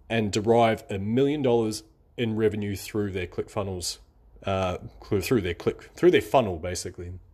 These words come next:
I don't know what time frame that needs to go on. I don't know if it's, like, within a year or whether it's just from, you know, start to finish it, create, you know, gets a m-, a million dollars or more. But anyway, they get given the Two Comma Club Award, and there's more of those than there is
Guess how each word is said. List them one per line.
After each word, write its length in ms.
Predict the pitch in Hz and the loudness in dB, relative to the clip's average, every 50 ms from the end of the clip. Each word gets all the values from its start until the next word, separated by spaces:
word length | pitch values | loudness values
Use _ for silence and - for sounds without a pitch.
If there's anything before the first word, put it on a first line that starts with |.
| _ _ _ _ _ _ _ _ _ _ _ _ _ _ _ - - - | _ _ _ _ _ _ _ _ _ _ _ _ _ _ _ -20 -12 -2
I 60 | - 127 | 4 6
don't 120 | 160 185 | 6 8
know 80 | 180 170 | 8 6
what 120 | 156 - | 4 4
time 240 | - 147 143 139 127 | 4 4 4 4 4
frame 240 | - 147 135 131 127 | 2 0 2 2 2
that 180 | 120 110 - | -2 -2 -2
needs 160 | 120 120 113 | -4 -6 -6
to 80 | - 110 | -4 -2
go 140 | 101 117 120 | 0 0 0
on. 60 | 123 | 0
I 20 | 123 | 0
don't 80 | 120 | -2
know 60 | 117 117 | -4 -4
if 120 | 110 - | -6 -6
it's, 160 | 104 - - | -8 -8 -6
like, 200 | 117 113 101 87 | -4 -4 -4 -4
within 200 | 98 107 - 113 | -6 -6 -6 -6
a 60 | 110 | -4
year 400 | 101 90 95 101 107 110 120 131 127 - - - - - - - - - - _ _ - | -4 -4 -4 -2 0 0 0 -2 -4 -6 -16 -20 -20 -20 -20 -20 -20 -20 -20 _ _ -2
or 240 | 101 101 101 98 | 2 2 4 4
whether 180 | 92 104 104 107 | 4 4 2 2
it's 120 | 90 95 | 2 0
just 160 | - 107 - - | -2 -4 -6 -4
from, 400 | - 107 95 95 95 92 85 - | -2 -2 0 -2 -2 -6 -8 -8
you 100 | 98 101 | -6 -6
know, 120 | 92 92 | -4 -4
start 280 | 92 - - 107 104 101 | -4 -2 -2 -2 -2 -2
to 60 | - - | -4 -6
finish 260 | - 107 104 101 - | -6 -4 -4 -4 -6
it, 180 | 101 101 - | -8 -10 -12
create, 320 | - - - 104 98 95 - - - | -8 -4 -2 -2 -2 -2 -6 -10 -12
you 120 | - 101 95 | -8 -6 -6
know, 120 | 95 92 90 - _ - - | -6 -6 -8 -14 _ -10 -6
gets 200 | - 92 - - | -6 -4 -2 -2
a 40 | 101 | -2
m-, 180 | 101 101 95 | -2 -2 -2
a 220 | - 101 98 92 98 | 0 0 0 0 0
million 280 | 98 101 101 101 101 | 0 0 0 0 0
dollars 240 | 98 95 98 98 98 | 0 -2 -2 0 -2
or 80 | 101 95 | -2 -2
more. 320 | 92 90 95 104 113 - - - - - - - - - - - - - - - - - | -2 -2 -2 -2 -2 -4 -8 -16 -20 -20 -20 -20 -20 -20 -20 -20 -20 -20 -20 -20 -4 2
But 100 | - 208 | 8 10
anyway, 260 | 214 202 185 160 151 151 | 10 10 10 8 4 4
they 120 | 160 165 | 4 2
get 180 | 160 147 123 - | 2 0 -2 -2
given 260 | 170 160 156 151 151 | -2 -2 0 -2 -2
the 280 | 151 151 147 143 131 | -2 -4 -4 -4 -6
Two 300 | 123 - - - 180 170 | -6 -6 -4 -2 -2 -2
Comma 280 | 165 - - 165 156 143 | -2 -4 -4 -4 -4 -2
Club 220 | - - 143 139 | -2 -2 -2 -2
Award, 320 | 147 156 196 220 185 76 - 87 - - _ _ | 0 0 2 2 2 2 -2 -8 -16 -20 _ _
and 140 | - 139 147 | -2 0 0
there's 140 | 156 139 123 | 0 0 0
more 280 | 147 170 185 196 190 175 | 2 2 4 4 4 4
of 60 | 160 | 4
those 280 | 180 190 185 160 127 | 2 2 2 2 0
than 80 | 135 143 | 0 0
there 120 | 143 147 | 2 2
is 200 | 151 151 127 113 | 2 0 0 -4